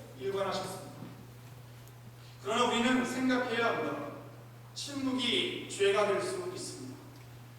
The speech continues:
미필적 고의. 우리는 어쩌면 저를 포함해서 우리 모두는 다 이 법에 아무도 자유로울 수 없을지 모릅니다. 이제 오늘 본문으로 돌아갑니다.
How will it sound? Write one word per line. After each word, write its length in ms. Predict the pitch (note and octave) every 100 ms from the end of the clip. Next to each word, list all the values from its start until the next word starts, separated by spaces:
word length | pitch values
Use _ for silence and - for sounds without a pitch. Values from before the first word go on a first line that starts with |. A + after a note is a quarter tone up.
| -
미필적 760 | G3+ G#3+ B3+ C4 - B3+ B3+ -
고의. 320 | F3+ E4 - - - -
우리는 640 | G#3 A3+ C4 - - - -
어쩌면 840 | F3+ - C#4+ C#4 - - - -
저를 380 | - G3+ C#4+ C4+
포함해서 500 | C4 B3+ - - - -
우리 180 | C4
모두는 500 | C4 A#3+ A#3 A#3 B3
다 540 | B3 E3+ - D4 - - - -
이 260 | A#3 A#3+
법에 800 | F3+ F#3 G#3 F#3 - - - - - -
아무도 920 | - A#2 - G3+ G#3 - - - - - -
자유로울 420 | - D#3 D#3+ D#3
수 140 | D#3
없을지 300 | - - - - -
모릅니다. 340 | A#2+ C3 - - - - - - - - - - - - - - - - -
이제 180 | F#3+
오늘 220 | G3 G3 F#3
본문으로 580 | F3+ F#3+ F3+ F3 D3
돌아갑니다. 800 | D3 D#3 - C3+ B2+ - - -